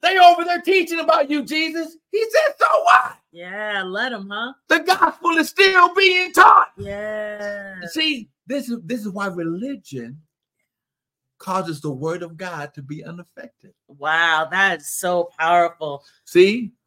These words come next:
Speaker 2: Oh my
Speaker 1: See?
Speaker 2: God, we ain't
Speaker 1: See?
Speaker 2: got nowhere.
Speaker 1: Oh, no, we got a whole lot where, because you know why?
Speaker 2: <laughs> I mean,
Speaker 1: Be-,
Speaker 2: we did, but yeah.
Speaker 1: because God wants us to first, see, you can't be perfected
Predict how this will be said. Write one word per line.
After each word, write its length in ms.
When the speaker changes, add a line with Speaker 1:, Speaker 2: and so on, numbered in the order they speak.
Speaker 2:
Oh 120
my 140
Speaker 1:
See? 60
Speaker 2:
God, 260
we 140
ain't 100
Speaker 1:
See? 100
Speaker 2:
got 180
nowhere. 580
Speaker 1:
Oh, 60
no, 160
we 80
got 140
a 100
whole 160
lot 220
where, 160
because 240
you 60
know 120
why? 380
Speaker 2:
<laughs> 180
I 80
mean, 140
Speaker 1:
Be-, 80
Speaker 2:
we 100
did, 340
but 140
yeah. 220
Speaker 1:
because 680
God 560
wants 380
us 200
to 200
first, 360
see, 120
you 200
can't 300
be 100
perfected 840